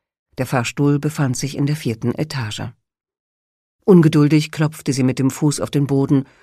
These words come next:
und schaute nach rechts durch die gläserne Vorderseite des Bürohauses. Auf der Straße standen die Autos im Stau und wurden mühelos von flinken Fahrradfahrern überholt.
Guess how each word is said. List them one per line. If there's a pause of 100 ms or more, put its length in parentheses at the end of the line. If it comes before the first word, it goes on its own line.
(320)
und
schaute
nach
rechts
durch
die
gläserne
Vorderseite
des
Bürohauses. (880)
Auf
der
Straße
standen
die
Autos
im
Stau (480)
und
wurden
mühelos
von
flinken
Fahrradfahrern
überholt.